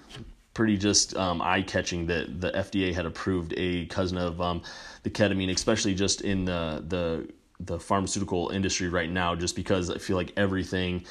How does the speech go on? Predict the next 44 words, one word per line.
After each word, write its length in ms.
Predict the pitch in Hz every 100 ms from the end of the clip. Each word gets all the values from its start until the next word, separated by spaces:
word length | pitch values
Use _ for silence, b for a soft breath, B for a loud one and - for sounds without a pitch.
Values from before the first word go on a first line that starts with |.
| B B B
is 120 | 98
being 200 | 95 87
so 320 | - - 101
washed. 300 | 90 85 -
Anything 320 | 98 95 98
that 120 | 90 82
y-, 140 | 87 95
people 220 | - 95
can 140 | 87 90
get 140 | 80
addicted 380 | 80 123 120 107
to, 180 | - 110
anything 420 | 104 92 98 95
that's 140 | 90 -
gonna 180 | 90
cause 340 | 82 - 87 85
harm 240 | 92 92
to 80 | 90
a 40 | 90
person, 320 | 95 87 90
or, 360 | 82 110 104 B B B B
you 100 | 104
know, 160 | 92
obviously 520 | - 95 95 - 92 90
something 220 | 98 92
that's 140 | 85
gonna 160 | 92 82
cause, 520 | - 90 87 87 85
um, 340 | 78 82 78
like, 200 | 76 80
suicidal 500 | - - 82 82 80
kind 180 | 73 71
of 80 | 67
stuff 240 | - 71
is 160 | 85 85
usually 580 | 92 101 92 87 85 82 B B B
a 80 | 92
really, 420 | 87 98 92 87
really 280 | 90 87 82
big 320 | 80 87 80
deal 300 | 87 80 67
right 320 | 80 80 73
now. 300 | 85 85 71
So 400 | 71 - 113 87